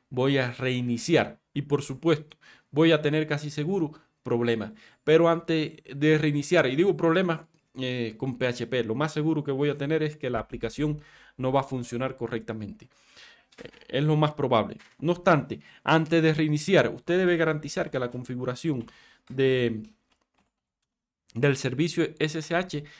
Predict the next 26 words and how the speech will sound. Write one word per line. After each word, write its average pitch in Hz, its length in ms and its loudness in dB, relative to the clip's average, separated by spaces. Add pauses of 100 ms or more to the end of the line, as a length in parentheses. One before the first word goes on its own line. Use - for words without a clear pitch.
(120)
está 135 320 -4
correcta, 117 500 -6 (280)
ejecutando 139 800 -2
este 143 300 -4
comando 123 440 -4
que 120 80 -16
está 117 140 -12
aquí. 127 260 -6 (560)
¿Por 143 220 0
qué 196 140 6
digo 185 400 6
esto? 147 300 -6 (380)
Porque 147 300 2
si 135 140 -6
usted 160 180 -4
está 165 300 4
ejecutando 143 580 2
el 123 80 0
proce-, 160 640 0
el 135 180 -2
proceso 147 460 -4
de 131 60 0
actualización 120 800 -4
en 123 200 -2
un 160 100 -2
servidor, 156 540 0